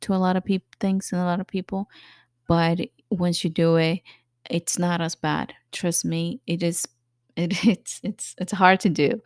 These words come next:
'cause I've been there many times. But now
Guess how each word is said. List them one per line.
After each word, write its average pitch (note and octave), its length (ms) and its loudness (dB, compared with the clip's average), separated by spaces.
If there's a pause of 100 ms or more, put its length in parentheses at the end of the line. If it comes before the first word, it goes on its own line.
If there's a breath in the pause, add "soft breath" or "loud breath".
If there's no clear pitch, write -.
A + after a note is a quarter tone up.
(220 loud breath)
'cause - 140 -6
I've E3+ 160 2
been E3+ 180 2
there D#3+ 100 0
many D#3+ 220 0
times. D#3+ 420 -6 (140)
But D#3+ 260 -2 (240)
now E3+ 640 0